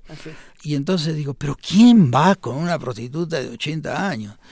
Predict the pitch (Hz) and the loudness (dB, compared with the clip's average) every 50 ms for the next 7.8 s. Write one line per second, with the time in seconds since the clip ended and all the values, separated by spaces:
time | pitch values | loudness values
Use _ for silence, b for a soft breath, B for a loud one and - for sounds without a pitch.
0 | B B B B B - 139 143 151 147 180 170 143 160 151 135 156 165 160 160 | B B B B B -10 -8 -8 -6 -6 -6 -6 -6 -6 -8 -8 -8 -8 -8 -8
1 | 160 156 139 170 196 254 311 285 262 156 151 156 175 196 247 220 190 135 135 147 | -8 -8 -8 -8 -8 -8 -6 -4 -4 -2 -2 -2 -2 -2 -2 -2 -2 -2 -2 -2
2 | 143 143 135 139 147 220 220 190 143 131 151 160 147 - - 117 107 104 113 110 | -2 -2 -2 -2 -2 -2 -4 -2 -2 -4 -4 -4 -6 -8 -10 -10 -10 -10 -10 -12
3 | 98 101 104 104 - 131 127 131 120 113 123 107 113 123 110 139 160 180 165 143 | -12 -14 -16 -12 -12 -10 -10 -8 -8 -8 -8 -10 -10 -8 -6 -4 -2 -2 -2 -2
4 | 127 131 131 131 131 131 127 - 120 104 120 139 147 147 147 147 135 131 127 120 | -2 -4 -4 -6 -8 -8 -8 -8 -8 -8 -8 -6 -6 -6 -4 -4 -4 -4 -4 -6
5 | 123 127 127 120 113 113 117 123 117 110 104 110 139 180 220 254 233 208 180 143 | -6 -8 -8 -8 -8 -8 -8 -8 -8 -8 -6 -4 -2 0 2 4 4 2 2 0
6 | 139 127 123 131 123 120 123 123 120 127 135 135 131 131 127 123 113 110 110 110 | -2 -4 -4 -4 -6 -6 -6 -6 -6 -6 -6 -4 -4 -4 -4 -4 -4 -4 -6 -8
7 | 110 - 139 151 - 160 214 226 - - - 277 349 302 - - | -8 -10 -12 -12 -10 -8 -6 -6 -4 -4 -2 -2 -2 -2 -2 -6